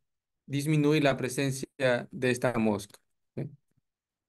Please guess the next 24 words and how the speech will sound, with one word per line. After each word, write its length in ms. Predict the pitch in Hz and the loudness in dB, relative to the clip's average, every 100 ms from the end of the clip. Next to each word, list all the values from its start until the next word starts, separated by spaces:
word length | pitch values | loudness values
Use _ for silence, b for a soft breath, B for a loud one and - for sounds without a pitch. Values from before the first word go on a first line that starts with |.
| _ - | _ 4
Algunas 720 | 151 170 196 190 185 180 - | 6 8 10 10 10 8 4
oportunidades, 840 | 165 160 151 151 143 160 175 175 175 | 4 4 2 2 4 8 8 6 2
intervenciones 760 | 156 147 147 - 185 196 202 | -2 0 -2 0 2 2 0
que 300 | - 160 135 - _ _ 180 | -2 -2 -2 -10 _ _ -4
importantes 640 | 143 143 135 160 175 175 | 0 0 2 2 2 0
a 80 | - | 0
considerar, 680 | 147 139 143 147 185 - - | -2 2 4 6 4 0 -8
siempre 840 | - - 180 202 208 165 175 202 - _ _ _ _ _ _ _ - | -16 -2 2 2 2 2 0 -2 -10 _ _ _ _ _ _ _ -4
es 80 | 143 | 0
bueno 460 | 147 170 151 147 | 2 2 2 0
hacer 480 | 135 135 151 151 156 - | -2 -4 -2 -2 -4 -4
una 360 | 151 147 139 | 0 0 -2
curva, 580 | - 175 170 151 147 - _ _ _ _ _ - | 6 8 8 6 4 -2 _ _ _ _ _ -12
¿no? 240 | 117 120 156 - _ _ _ _ - | -8 -8 -12 -18 _ _ _ _ -4
Una 240 | 131 135 | -2 0
curva 340 | 135 165 160 156 | 2 4 6 4
del, 220 | 135 135 | 2 0
en, 260 | 143 123 123 | -4 -2 0
en, 360 | 123 120 - - - - - | 2 0 -2 -12 -20 -20 -8
que 140 | 135 | -2
concierne 420 | 135 131 147 156 | 0 2 2 4
a 80 | 147 | 6
la 160 | 135 131 | 4 4
presencia 840 | 127 - 170 185 165 135 139 | 0 4 4 4 2 0 0